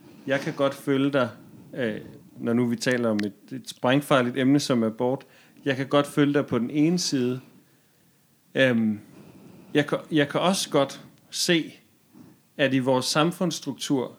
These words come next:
i forhold til at give kvinder nogle ordentlige muligheder, øh, i vores samfund, fordi det nu engang er i, i deres krop, at børnene skal,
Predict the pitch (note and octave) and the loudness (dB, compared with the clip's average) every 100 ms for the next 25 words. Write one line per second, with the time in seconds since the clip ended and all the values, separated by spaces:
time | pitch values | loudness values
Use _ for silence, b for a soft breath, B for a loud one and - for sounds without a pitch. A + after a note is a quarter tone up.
0 | _ - B2+ - D3+ E3+ D3+ - C3+ C3+ | _ -4 -2 2 2 2 0 -2 -2 -4
1 | B2+ - D3 - D3 D3 D#3+ C#3 A#2+ A#2+ | -6 -2 -2 0 2 2 2 0 0 -2
2 | D3 D3+ C#3+ C3+ C3+ D3+ D#3+ B2+ A#2 A2 | -2 2 2 2 0 0 -2 -4 -6 -12
3 | _ b b b b b _ _ B2 - | _ b b b b b _ _ -12 -6
4 | C#3+ A#2+ A2+ - C#3 D3 D3+ C3+ C#3+ D3+ | -4 -2 -2 0 0 0 -2 -2 -2 2
5 | D3+ D3+ E3+ D3+ C#3+ B2 C3 C3+ - - | 4 6 4 2 0 -2 -2 -2 -4 -10
6 | C#3+ C3+ C#3 D#3+ - - D3 - - A#2 | -6 0 2 2 -2 -2 -2 -2 -8 -6
7 | - C3+ C3 B2+ - D3 | -2 0 -2 -4 -6 -6